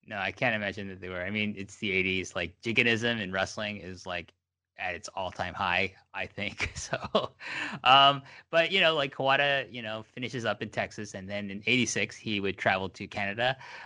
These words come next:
Uh, he would specifically go to Calgary, Alberta, Canada, and, and work for Stu Hart in Stampede Wrestling. And then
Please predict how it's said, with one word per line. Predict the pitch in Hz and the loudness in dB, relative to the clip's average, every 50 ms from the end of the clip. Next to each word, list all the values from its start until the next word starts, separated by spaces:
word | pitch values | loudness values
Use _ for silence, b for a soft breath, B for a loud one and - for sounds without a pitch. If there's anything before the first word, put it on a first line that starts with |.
| B | B
Uh, | - 92 | -10 -6
he | 110 113 101 | -4 -2 -2
would | 101 101 | -2 -4
specifically | - - 101 - 120 113 - 110 95 | -4 -6 -4 -4 -4 -2 -2 -4 -4
go | 85 98 98 107 | -2 -2 -2 -2
to | 107 - 131 113 | -2 -4 -6 -4
Calgary, | - - - 151 139 156 147 135 127 127 143 151 - b b b b b _ - | 0 4 8 8 10 8 8 6 4 0 0 -4 -8 b b b b b _ -8
Alberta, | 110 117 104 110 104 104 | -6 -4 0 2 0 0
Canada, | - - 110 98 95 - 123 139 143 - _ _ _ _ | 0 -2 -2 -2 -2 -4 -6 -8 -8 -10 _ _ _ _
and, | 101 101 101 98 95 92 92 | -16 -14 -12 -12 -12 -12 -12
and | 104 101 107 101 | -10 -10 -8 -4
work | 110 110 110 - | -2 -4 -4 -4
for | - 113 | -6 -8
Stu | - - - 165 151 | -6 -2 0 2 4
Hart | 117 113 123 156 190 - B B B B B B B _ - | 6 6 6 6 4 0 B B B B B B B _ -12
in | 113 107 98 | -10 -8 -8
Stampede | - - 151 131 123 113 117 123 113 98 | -4 2 2 2 2 2 0 -2 -2 -2
Wrestling. | - 95 92 - - 117 135 143 139 | -2 -2 -2 -2 -4 -8 -8 -6 -6
And | 95 98 101 | -8 -6 -4
then | 107 110 113 113 | -2 -2 -2 -2